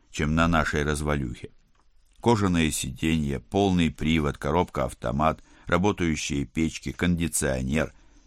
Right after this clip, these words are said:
Для полного комфорта мне оставалось лишь подобрать хорошую музыку на радиостанции Хумор Ф М. Жаль только, что дорога была такой короткой.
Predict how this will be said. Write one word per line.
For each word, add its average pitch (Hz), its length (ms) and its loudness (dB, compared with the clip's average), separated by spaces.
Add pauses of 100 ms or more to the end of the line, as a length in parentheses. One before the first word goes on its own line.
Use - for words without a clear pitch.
(400)
Для 60 160 -4
полного 82 440 2
комфорта 80 560 0
мне 78 160 0
оставалось 80 560 0
лишь 78 220 -2
подобрать 78 500 -2
хорошую 69 540 -4
музыку 104 500 -2
на 87 160 2
радиостанции 80 920 0
Хумор 85 420 -2
Ф - 320 -4
М. - 220 -4 (800)
Жаль 78 280 2
только, 76 320 -2
что 76 200 -6
дорога 73 400 -2
была 69 260 -2
такой 65 360 -8
короткой. - 680 -10